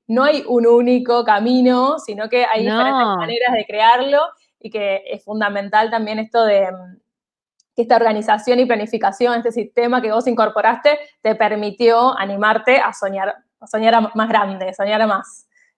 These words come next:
Speaker 1: ir por más. Así que, bueno, rescato, rescato eso y gracias por, por compartirnos tu historia, porque me parece que es, es importante, eh,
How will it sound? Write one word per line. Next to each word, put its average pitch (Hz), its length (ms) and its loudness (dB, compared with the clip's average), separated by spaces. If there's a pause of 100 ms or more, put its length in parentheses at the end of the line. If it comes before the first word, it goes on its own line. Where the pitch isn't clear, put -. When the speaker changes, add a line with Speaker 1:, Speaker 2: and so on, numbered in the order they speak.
Speaker 1:
ir 190 160 -8
por 208 140 2
más. 185 280 -4
Así - 200 -12
que, 208 240 0
bueno, 180 240 -6
rescato, 208 520 2
rescato 190 400 -2
eso 214 240 0
y 202 80 0
gracias 196 300 0
por, 190 200 -2 (360)
por 202 140 0
compartirnos 214 680 0
tu 220 60 -4
historia, 220 460 2
porque - 180 -8
me 185 80 -8
parece 202 300 -4
que 196 320 -2
es, 208 240 -4
es 233 160 -2
importante, 247 600 2 (920)
eh, 208 600 0